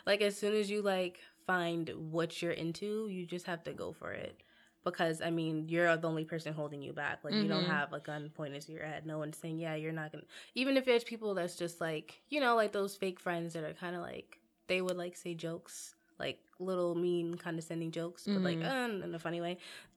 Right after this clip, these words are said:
Speaker 1: Don't,
Speaker 2: <laughs> No
Speaker 1: those aren't your
Speaker 2: offense,
Speaker 1: friends.
Speaker 2: but
Speaker 1: Yeah,
Speaker 2: <laughs>
Speaker 1: those people, you don't need those people around you because deep down, they're, like, not trying to see you win, and you should
Speaker 2: Mm-hmm.
Speaker 1: always wanna see yourself win. And, uh, yeah, f-, like, with my sister, I don't know what the hell she wants to do with her life, but, um,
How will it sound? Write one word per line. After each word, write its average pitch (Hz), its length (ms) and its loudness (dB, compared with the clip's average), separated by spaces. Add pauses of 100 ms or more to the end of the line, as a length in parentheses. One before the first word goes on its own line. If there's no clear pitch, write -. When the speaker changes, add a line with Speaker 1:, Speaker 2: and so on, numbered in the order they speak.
Speaker 1:
Don't, 202 140 4
Speaker 2:
<laughs> 302 120 8
No - 20 6
Speaker 1:
those 285 120 12
aren't 330 140 12
your 285 80 10
Speaker 2:
offense, 247 240 10
Speaker 1:
friends. 175 80 -4
Speaker 2:
but 190 240 8
Speaker 1:
Yeah, 208 300 12
Speaker 2:
<laughs> 226 80 8
Speaker 1:
those 254 240 12
people, 165 580 4
you 196 80 -2
don't 208 140 6
need 202 140 4
those 185 160 2
people 165 220 -2
around 156 260 -2
you - 100 -4
because 170 340 0
deep 165 220 -4
down, 156 300 -2
they're, 156 140 -4
like, 151 360 -6
not 165 240 0
trying 156 180 -4
to 151 60 -6
see 147 140 -12
you 143 160 -10
win, 143 280 -8
and 156 160 -2
you 156 60 -2
should 208 200 0
Speaker 2:
Mm-hmm. 185 100 2
Speaker 1:
always 160 180 2
wanna 151 240 -4
see 156 160 -12
yourself 151 440 -8 (100)
win. 71 320 -8 (640)
And, 156 340 -10
uh, 90 220 -8 (460)
yeah, - 240 -2
f-, - 180 -12
like, 165 160 0
with 170 100 -2
my 165 120 -2
sister, 165 280 -4
I 156 60 2
don't 180 120 0
know 165 100 0
what 147 140 -6
the 156 80 -4
hell 156 100 -4
she 156 160 -10
wants 147 160 -10
to 160 40 -16
do 156 60 -6
with 131 120 -8
her 113 60 -4
life, 87 280 -6
but, - 220 -2
um, 120 200 0